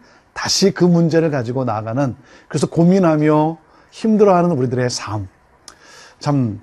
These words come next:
이 연약함 가운데, 아, 사랑하는 여러분, 우리가 하나님께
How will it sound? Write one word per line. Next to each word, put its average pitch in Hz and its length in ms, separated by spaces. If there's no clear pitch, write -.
이 147 100
연약함 143 440
가운데, 120 520
아, 101 540
사랑하는 131 400
여러분, 117 340
우리가 113 180
하나님께 135 560